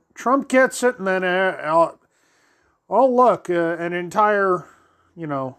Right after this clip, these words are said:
an entire team has it, and this player over here and that player over there, and it wasn't happening before, so I'm not sure what, what's going on, but something feels off. Something feels a little suspect. So,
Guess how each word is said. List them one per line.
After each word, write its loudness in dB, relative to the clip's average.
an -16
entire -2
team -4
has 0
it, 0
and -14
this -2
player 4
over 0
here -2
and -4
that -6
player -2
over -4
there, 0
and -8
it 2
wasn't 2
happening -2
before, -8
so -6
I'm -2
not 0
sure -2
what, -2
what's -2
going 2
on, 2
but -8
something 2
feels 2
off. -2
Something 0
feels 2
a 0
little 2
suspect. -4
So, 0